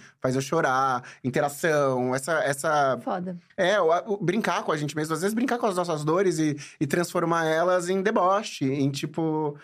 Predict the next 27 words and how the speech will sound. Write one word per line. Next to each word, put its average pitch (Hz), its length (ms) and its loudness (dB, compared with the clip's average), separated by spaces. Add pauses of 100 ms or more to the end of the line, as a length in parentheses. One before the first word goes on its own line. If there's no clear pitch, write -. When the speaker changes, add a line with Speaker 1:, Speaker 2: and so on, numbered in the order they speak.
(240)
Speaker 1:
isso 185 160 -6
que 185 120 -6
me 175 60 -4
faz 170 240 -4
rir, 127 100 -6
principalmente, 135 560 -4
hoje 120 100 -4
em 120 60 -2
dia. 113 180 -10 (560)
Speaker 2:
Que - 80 -8
incrível. 247 480 -4
E 214 60 0
você 277 200 -2
se - 120 -8
considera 269 260 0
uma 233 60 -4
pessoa 233 220 -2
engraçada 214 500 0
na 202 120 0
vida 202 340 0
ou 262 100 0
você 262 80 -8
se - 120 -18
considera 240 280 0
um 226 80 4
bom 226 160 2
comediante? 196 600 -4